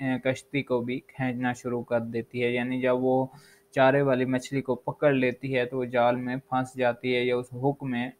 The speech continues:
अटक जाती है, तो उसको वो खींच, खींचना शुरू करती है तो साथ में कश्ती भी खींची चली जाती है।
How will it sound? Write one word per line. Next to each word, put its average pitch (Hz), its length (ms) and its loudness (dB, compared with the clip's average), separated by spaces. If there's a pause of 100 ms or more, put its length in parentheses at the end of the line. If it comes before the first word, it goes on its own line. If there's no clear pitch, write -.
(140)
अटक 135 360 -2
जाती 123 400 0
है, 127 160 2
तो 131 300 -4 (300)
उसको 135 360 -2
वो 131 380 2 (120)
खींच, 143 500 -4 (180)
खींचना 143 460 -4
शुरू 135 300 -2
करती 127 480 -2
है 127 160 0
तो 123 160 -4
साथ 123 320 2 (100)
में 147 280 -4 (120)
कश्ती 135 340 -2
भी 127 220 -4 (460)
खींची 135 320 -4
चली 127 340 -2
जाती 120 400 0
है। 120 420 -4